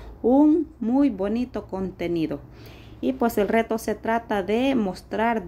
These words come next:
diez suculentas que me hacen decir "guau" en mi jardín. Y pues yo apenas voy iniciando, casi no tengo plantas, yo lo voy a hacer con plantas. Y pues vamos a ver si alcanzamos a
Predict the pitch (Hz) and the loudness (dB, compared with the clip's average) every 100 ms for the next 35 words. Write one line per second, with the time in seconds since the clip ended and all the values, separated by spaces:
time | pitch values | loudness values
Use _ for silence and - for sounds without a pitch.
0 | 175 - - 170 202 226 277 - 254 254 | -10 -20 -18 -6 0 0 0 -2 -4 0
1 | 196 202 247 262 254 254 - 190 185 190 | 0 2 0 0 -2 -6 -6 -4 -2 -2
2 | 220 - 208 175 170 175 160 165 160 160 | -4 -4 -4 -4 -2 -2 -2 -2 0 0
3 | 170 190 247 254 311 381 381 - - - | 0 0 0 2 2 2 -2 -12 -18 -12
4 | - 339 339 285 285 285 - - - - | -2 0 2 2 2 0 -10 -18 -20 -14
5 | 170 185 202 196 185 180 175 190 208 233 | -4 0 0 0 -2 -2 0 2 2 4
6 | 262 262 277 294 294 302 - 175 - 196 | 2 2 2 6 6 4 0 -4 -2 -4
7 | 196 220 226 233 233 240 262 262 208 - | -4 -4 -2 -2 -2 0 0 0 -2 -2
8 | 233 262 240 208 220 220 208 233 226 226 | 0 2 0 0 0 0 -2 -2 -2 -2
9 | 180 170 156 180 180 156 147 - - - | -4 -4 -4 -2 0 0 -2 -10 -16 -18
10 | - - - - 262 277 247 233 175 196 | -20 -20 -14 -2 0 2 0 0 0 0
11 | 190 190 196 202 214 226 214 220 220 247 | 0 -2 -2 -2 -2 -4 -2 -4 -2 -2
12 | 240 233 226 208 196 | -2 -2 -2 -4 -4